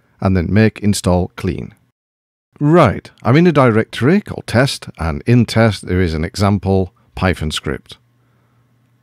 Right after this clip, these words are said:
We can have a look at test if you want using cat,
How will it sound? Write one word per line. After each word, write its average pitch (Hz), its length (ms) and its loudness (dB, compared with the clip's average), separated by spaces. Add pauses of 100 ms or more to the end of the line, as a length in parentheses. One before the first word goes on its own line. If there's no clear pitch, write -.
We 107 120 -2
can 92 160 -2
have 117 160 2
a 117 60 4
look 135 200 2
at 165 200 -2
test 185 340 -2
if - 100 -6
you 101 60 0
want 117 180 0
using 87 360 -2
cat, - 480 -4